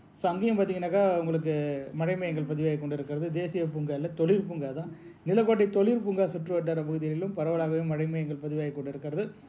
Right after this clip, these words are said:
அதே போல விருதுநகர் மற்றும் பேரையூர் இடைப்பட்டிருக்கக்கூடிய பகுதிகளில், கல்லுப்பட்டி சுற்று வட்டார பகுதிகளில் நிச்சயமாக தரமான, சிறப்பான சம்பவங்கள் அரங்கேறி,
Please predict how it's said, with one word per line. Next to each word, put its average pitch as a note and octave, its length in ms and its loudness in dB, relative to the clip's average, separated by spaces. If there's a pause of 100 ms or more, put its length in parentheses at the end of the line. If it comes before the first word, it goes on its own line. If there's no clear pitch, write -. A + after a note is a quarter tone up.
(360)
அதே F#3 240 4
போல G3+ 340 2 (100)
விருதுநகர் G#3+ 580 2 (560)
மற்றும் E3+ 320 -2
பேரையூர் F#3+ 420 4
இடைப்பட்டிருக்கக்கூடிய F3+ 720 0
பகுதிகளில், D#3+ 500 -2
கல்லுப்பட்டி G#3 460 0
சுற்று F3 280 -4
வட்டார D#3+ 280 -2
பகுதிகளில் D#3+ 520 -2
நிச்சயமாக F3+ 440 -4
தரமான, E3 420 -2
சிறப்பான D#3+ 380 -6
சம்பவங்கள் D3+ 440 -6
அரங்கேறி, D3 320 -6